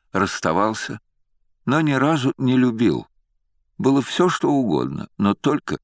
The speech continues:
не любовь. И только теперь, когда у него голова стала седой, он полюбил как следует, по-настоящему. Первый раз в жизни. Анна Сергеевна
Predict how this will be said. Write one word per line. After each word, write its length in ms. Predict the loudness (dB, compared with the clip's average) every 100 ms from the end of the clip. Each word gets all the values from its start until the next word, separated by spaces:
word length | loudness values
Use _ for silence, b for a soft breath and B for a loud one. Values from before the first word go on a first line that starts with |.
| _
не 160 | 0 2
любовь. 540 | 0 -2 -6 -6 -14 _ _ _ _ _ _ _
И 80 | -2
только 380 | 2 0 0
теперь, 520 | -2 -4 -6 -8 -8 _ _ _ _ _ _ _ _
когда 360 | -4 -2 2 2
у 100 | 2
него 240 | 2 2
голова 420 | 2 0 2 0
стала 400 | -2 -4 -4 -4
седой, 580 | -8 -6 -6 -4 -8 -12 _ _ _ _ _ _
он 200 | -2 -2 0
полюбил 520 | 4 4 4 2 0
как 280 | -2 -4 -4
следует, 680 | 0 0 0 -4 -10 -14 -20 _
по-настоящему. 1120 | -2 -2 -2 -2 0 0 -2 -6 -8 -10 -14 -20 _ _ _ _ _ _ _
Первый 400 | 2 2 2 0
раз 320 | 0 -4 -6
в 80 | -8
жизни. 500 | -6 -6 -8 -12 -16 -20 _ _ _ _ _ _ _ _ _ _ _
Анна 380 | 0 2 2 -2
Сергеевна 720 | -4 -2 0 2 2 0 -4